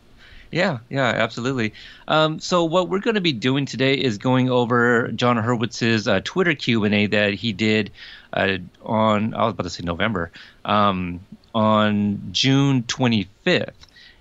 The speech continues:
And for those that don't know, this is actually something that we do on our podcast, our audio podcast, uh, that you can, uh, listen to on Apple Podcasts, Google Play, iHeart Music.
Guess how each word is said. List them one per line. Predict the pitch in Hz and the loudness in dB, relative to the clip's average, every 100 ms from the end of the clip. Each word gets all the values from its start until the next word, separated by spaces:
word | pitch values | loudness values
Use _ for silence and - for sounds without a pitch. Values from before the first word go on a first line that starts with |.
| - | -2
And | 110 113 113 - | 2 2 2 0
for | 127 113 | 0 2
those | 123 117 | 2 2
that | 117 101 | 0 0
don't | 117 113 107 | 0 0 0
know, | 131 135 117 | 2 2 2
this | 123 156 | 0 -2
is | 180 165 | -4 -2
actually | 151 - 139 | -2 -2 -2
something | 151 127 120 | -2 0 0
that | 113 | 0
we | 110 | 0
do | 107 92 131 143 123 113 | -2 0 2 4 2 0
on | - 113 | 0 2
our | 110 104 | 4 2
podcast, | 95 - 160 170 - 98 95 98 | 0 -2 -2 -2 -2 0 2 0
our | 104 101 | 0 0
audio | 104 120 139 107 | 0 0 0 -4
podcast, | - 95 87 98 92 92 - - - - | -2 -2 -2 -2 -2 -2 -6 -14 -20 -10
uh, | 98 98 | -4 -2
that | 95 104 101 | 0 -2 -2
you | 101 117 113 | 0 0 0
can, | - 123 110 104 104 104 101 - - _ - | -2 0 2 2 0 0 -2 -10 -20 _ -2
uh, | 98 98 | 0 2
listen | 101 123 127 110 | 0 0 -2 -2
to | 127 123 | 0 2
on | 104 101 101 101 | 4 4 2 2
Apple | - 123 123 | 0 -2 -2
Podcasts, | - 123 123 120 127 117 113 110 - | -4 -2 -2 -2 -2 2 2 0 -2
Google | 120 110 117 | -2 -2 -2
Play, | - - 120 117 113 117 113 107 - - - | -6 -4 0 2 2 2 0 -2 -8 -20 -4
iHeart | 110 117 110 113 113 110 107 | -2 0 0 2 4 2 0
Music. | - 107 117 107 123 | -2 0 0 0 -2